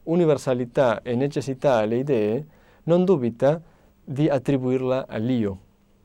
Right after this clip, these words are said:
Accetta la distinzione di forma e materia della conoscenza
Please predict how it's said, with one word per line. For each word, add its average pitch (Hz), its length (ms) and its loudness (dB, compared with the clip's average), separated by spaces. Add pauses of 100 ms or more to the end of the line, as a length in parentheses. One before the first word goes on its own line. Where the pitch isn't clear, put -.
(480)
Accetta 196 340 0
la 175 80 6
distinzione 160 560 2
di 127 100 0
forma 139 300 2
e - 20 6
materia 147 420 0
della 107 200 2
conoscenza 147 680 -2